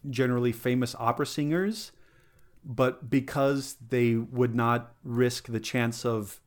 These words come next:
impregnating anyone, uh,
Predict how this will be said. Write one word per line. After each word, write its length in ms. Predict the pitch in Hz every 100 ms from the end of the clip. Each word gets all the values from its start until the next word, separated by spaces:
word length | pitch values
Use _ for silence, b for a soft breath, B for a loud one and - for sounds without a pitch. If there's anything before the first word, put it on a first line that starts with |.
| _ _ 135
impregnating 960 | 123 - 240 214 123 110 104 107 160 - - _ _ _ _
anyone, 600 | 127 110 101 98 101 127 131 _ _ _ _ -
uh, 320 | 104 101